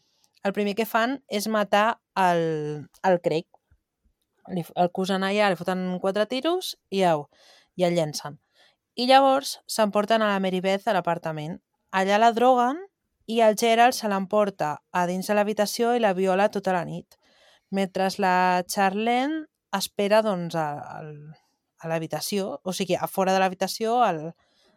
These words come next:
doncs, al sofà. I llavors ella explica una cosa molt estranya, que, doncs, es va dormint, s'aixeca, va sentint els crits,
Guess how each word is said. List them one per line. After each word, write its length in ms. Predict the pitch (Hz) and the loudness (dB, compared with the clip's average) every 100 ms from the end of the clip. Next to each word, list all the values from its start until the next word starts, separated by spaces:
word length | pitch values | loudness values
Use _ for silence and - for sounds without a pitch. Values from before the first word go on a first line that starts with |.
| _ - | _ -18
doncs, 140 | 165 | -14
al 180 | 156 160 | -10 -10
sofà. 320 | 160 170 143 - _ _ | -8 -10 -12 -14 _ _
I 80 | 185 | -4
llavors 180 | 180 175 | -2 0
ella 140 | 185 190 | 0 0
explica 480 | - 214 208 214 - | -2 -4 2 0 0
una 120 | 170 | -8
cosa 180 | 185 220 | -2 -2
molt 140 | 208 | -2
estranya, 400 | - 208 208 233 _ _ - _ _ _ _ _ | -2 -2 -2 -6 _ _ -20 _ _ _ _ _
que, 400 | - 190 170 160 | 0 2 4 0
doncs, 300 | 156 160 - - | -2 -6 -6 -6
es 140 | 165 | -2
va 80 | 175 | 0
dormint, 920 | 170 160 180 214 220 220 214 208 214 208 | 0 -2 -4 -2 -2 -4 -4 -4 -6 -8
s'aixeca, 680 | - 170 - 208 202 185 180 | -10 -8 -4 -4 -4 -4 -2
va 80 | 185 | -2
sentint 400 | 180 165 170 165 | -6 -8 -8 -8
els 220 | 160 - | -8 -8
crits, 400 | 196 202 202 196 | -4 -2 -2 -4